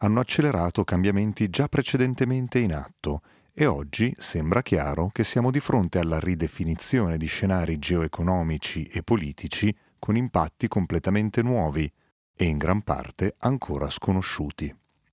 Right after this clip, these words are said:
Prevedere il futuro è difficile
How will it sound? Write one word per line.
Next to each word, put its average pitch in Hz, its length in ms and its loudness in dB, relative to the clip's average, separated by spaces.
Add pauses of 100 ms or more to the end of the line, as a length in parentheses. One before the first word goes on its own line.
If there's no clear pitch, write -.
(300)
Prevedere 73 440 0
il 85 80 0
futuro 98 560 2
è - 100 0
difficile - 800 -4